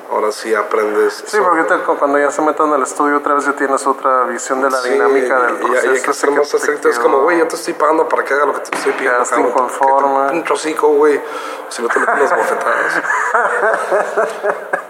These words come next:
Speaker 1: Porque no, no, porque solamente le pagamos para grabar, no le pagamos como productor, ¿no?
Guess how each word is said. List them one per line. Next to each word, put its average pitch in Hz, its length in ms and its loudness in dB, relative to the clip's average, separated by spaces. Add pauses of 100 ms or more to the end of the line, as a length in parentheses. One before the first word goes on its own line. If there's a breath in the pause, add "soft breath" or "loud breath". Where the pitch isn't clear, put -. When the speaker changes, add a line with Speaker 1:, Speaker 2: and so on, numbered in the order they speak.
Speaker 1:
Porque 135 220 2
no, 156 120 6 (140)
no, 123 160 0
porque 127 260 0
solamente 170 360 2
le 139 80 2
pagamos 131 320 0
para 110 180 0
grabar, 107 480 2
no 117 100 2
le 135 120 4
pagamos 123 340 2
como 104 260 2
productor, 101 560 0
¿no? 110 140 0